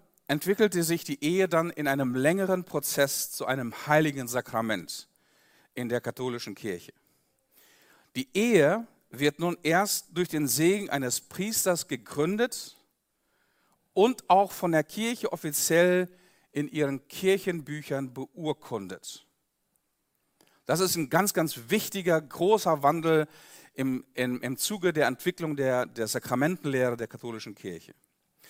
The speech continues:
Nun, bei der Reformation ändert sich zunächst einmal zum Thema Ehe nicht viel, außer dass die Reformatoren sich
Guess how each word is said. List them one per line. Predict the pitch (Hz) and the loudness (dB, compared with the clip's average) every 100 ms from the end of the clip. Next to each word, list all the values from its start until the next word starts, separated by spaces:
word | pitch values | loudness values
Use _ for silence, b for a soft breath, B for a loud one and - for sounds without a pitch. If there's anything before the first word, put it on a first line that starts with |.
| B B | B B
Nun, | 185 220 - B | 2 2 2 B
bei | 131 151 | 6 6
der | 156 | 6
Reformation | 165 170 165 160 - 233 262 240 - | 2 0 2 2 0 0 -2 0 0
ändert | 240 254 233 | 2 2 0
sich | 196 | -2
zunächst | - 180 208 - | -2 0 0 -2
einmal | 175 151 | -2 -2
zum | 156 151 | -2 -6
Thema | 160 147 - - | -2 0 0 0
Ehe | 190 147 139 170 - b b b | 2 4 4 2 -6 b b b
nicht | 127 123 - | -6 -6 -6
viel, | - 165 190 220 240 - - | -8 -4 -4 -4 -6 -4 2
außer | 165 226 233 214 | 4 4 2 0
dass | 190 - | 0 0
die | 175 | -2
Reformatoren | 160 160 151 151 170 190 208 | -2 -2 -2 0 2 2 2
sich | 175 | -2